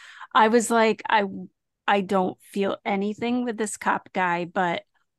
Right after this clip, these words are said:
I mean, he, he, he knew English. He, I mean, he was smart. He was sweet. He was, uh, I'm, I'm actually still pretty devastated, quite frankly.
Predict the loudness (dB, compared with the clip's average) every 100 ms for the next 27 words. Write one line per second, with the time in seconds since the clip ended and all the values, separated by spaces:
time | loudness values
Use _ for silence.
0 | _ _ 2 6 6 4 0 -2 -2 0
1 | 0 0 -4 _ _ _ _ -8 -4 -4
2 | -6 -16 _ _ _ _ _ _ -10 -6
3 | -2 0 -2 -4 4 6 6 4 0 -2
4 | -4 -2 2 2 4 2 -4 -8 -6 2
5 | 6 6 6 4 0 -4 -6 -4 0 2
6 | 2 -2 -10 -16 _ _ _ -12 -6 -4
7 | 4 6 6 2 -4 -6 -4 -6 -8 -12
8 | _ _ -6 -6 -10 _ _ _ _ _
9 | _ _ _ _ -2 0 -6 -12 _ _
10 | 0 2 4 2 -4 -6 -10 -6 -8 -8
11 | -8 -8 -6 -8 -8 -8 -8 -10 -12 -12
12 | -12 -12 -12 -14